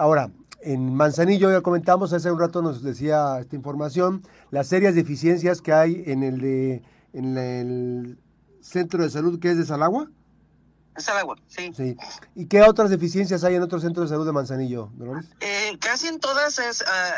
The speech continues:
Speaker 2: la situación de donde han arreglado, se sigue minando.
Speaker 1: Ujú.
Speaker 2: Este, la cuestión del agua po-,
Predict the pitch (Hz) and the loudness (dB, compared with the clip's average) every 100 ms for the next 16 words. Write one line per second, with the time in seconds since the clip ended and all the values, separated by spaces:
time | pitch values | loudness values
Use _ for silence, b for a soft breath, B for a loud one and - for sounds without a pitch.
0 | 175 180 180 190 180 196 247 262 226 196 | -4 -4 -4 -8 -12 -10 -8 -8 -6 -6
1 | 190 180 175 220 285 294 269 247 262 311 | -6 -6 -4 -2 -2 -2 -4 -2 -2 -2
2 | 392 285 180 190 170 190 190 175 156 139 | -6 -8 -8 -12 -10 -10 -10 -8 -6 -6
3 | 127 123 143 131 156 156 - 151 143 165 | -8 -14 -10 -10 -8 -10 -12 -12 -8 -10
4 | 160 170 202 220 220 202 208 220 - | -8 -10 -10 -8 -6 -6 -4 -6 -8